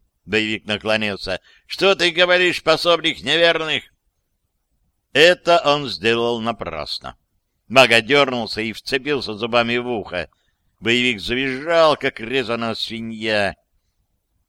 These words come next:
Разъяренные боевики начали избивать их ногами,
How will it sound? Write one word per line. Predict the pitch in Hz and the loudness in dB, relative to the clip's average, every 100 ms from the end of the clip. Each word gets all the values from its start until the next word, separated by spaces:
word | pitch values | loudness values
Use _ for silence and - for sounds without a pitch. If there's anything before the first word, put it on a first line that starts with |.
| - | -2
Разъяренные | - 131 160 175 180 170 160 | 2 6 6 6 4 2 0
боевики | 151 151 143 139 151 | 0 0 0 -2 -4
начали | 147 143 139 131 | -2 -4 -4 -6
избивать | 120 127 139 131 | -2 0 2 0
их | 123 - | -2 -8
ногами, | 107 117 131 131 117 | -4 0 0 0 -2